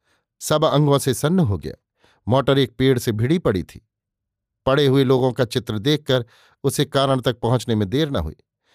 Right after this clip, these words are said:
यद्यपि गोली वाली बात उसकी समझ में नहीं आई। अलका को घटना के फैलने और लोगों के आने तक निरापद कर देने के विचार से अकेला संभालकर कुलियों की खोली की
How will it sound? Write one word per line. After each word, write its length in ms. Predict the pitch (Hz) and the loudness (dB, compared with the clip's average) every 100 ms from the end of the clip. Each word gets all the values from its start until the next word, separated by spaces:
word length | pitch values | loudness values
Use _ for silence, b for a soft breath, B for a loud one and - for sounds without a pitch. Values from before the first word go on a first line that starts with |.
| _ - | _ -4
यद्यपि 460 | 117 127 143 127 135 | -2 0 0 0 0
गोली 300 | 123 139 131 | 2 2 4
वाली 260 | 123 127 | 2 0
बात 300 | 110 127 127 | 0 0 -2
उसकी 220 | 120 - 113 | -4 -8 -6
समझ 300 | 113 123 151 | -4 -4 -2
में 100 | 170 | -2
नहीं 260 | 107 98 | -2 -4
आई। 120 | 64 - _ _ b b b _ | -8 -16 _ _ b b b _
अलका 300 | 117 131 139 | -4 -2 -2
को 140 | 131 127 | -2 -2
घटना 400 | 107 120 135 131 | -2 -2 0 -2
के 120 | 123 | -2
फैलने 400 | - 127 135 139 | -2 -2 0 2
और 240 | 123 120 - b b | 2 0 -4 b b
लोगों 260 | 113 135 139 | 0 2 2
के 160 | 127 123 | 2 0
आने 220 | 123 131 | 2 0
तक 160 | 120 107 | -2 -2
निरापद 480 | 120 123 120 123 104 | 0 0 0 -2 0
कर 180 | 117 | -2
देने 220 | 104 113 107 | 0 -2 -2
के 100 | 107 | -4
विचार 320 | 117 143 135 | -4 -2 -2
से 140 | 131 | -2
अकेला 340 | 113 - 127 110 | -4 -2 -2 -2
संभालकर 600 | 110 110 143 143 90 73 b b b b | -2 -2 -2 -2 -6 -8 b b b b
कुलियों 340 | 147 147 147 | 0 2 2
की 140 | 123 135 | 0 -6
खोली 360 | - 127 123 | -2 0 0
की 220 | 113 113 | -4 -6